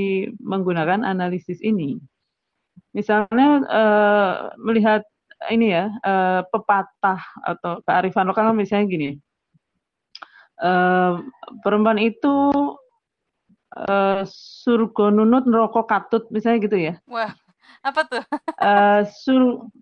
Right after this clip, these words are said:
Speaker 1: eh, i-, oh iya, ini Jawa ya.
Speaker 2: <laughs>
Speaker 1: Perempuan itu ke, ke surga ikut, ke neraka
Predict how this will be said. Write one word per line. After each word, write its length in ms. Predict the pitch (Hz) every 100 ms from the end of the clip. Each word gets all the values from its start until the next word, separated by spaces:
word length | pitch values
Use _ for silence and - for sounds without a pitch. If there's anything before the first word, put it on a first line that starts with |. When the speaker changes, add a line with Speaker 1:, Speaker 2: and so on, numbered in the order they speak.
| -
Speaker 1:
eh, 260 | 202 -
i-, 60 | 214
oh 140 | 220 226
iya, 160 | 202
ini 100 | 196
Jawa 300 | 185 175 175
ya. 240 | 156 135 139
Speaker 2:
<laughs> 220 | 202 277
Speaker 1:
Perempuan 300 | 208 214 226
itu 340 | 233 226 302 302
ke, 160 | 254 233 233 226 226 226 247 - - -
ke 100 | 220
surga 640 | - - 262 226 226 214
ikut, 420 | 196 - 277 277 -
ke 60 | 220
neraka 560 | 202 208 202 240 240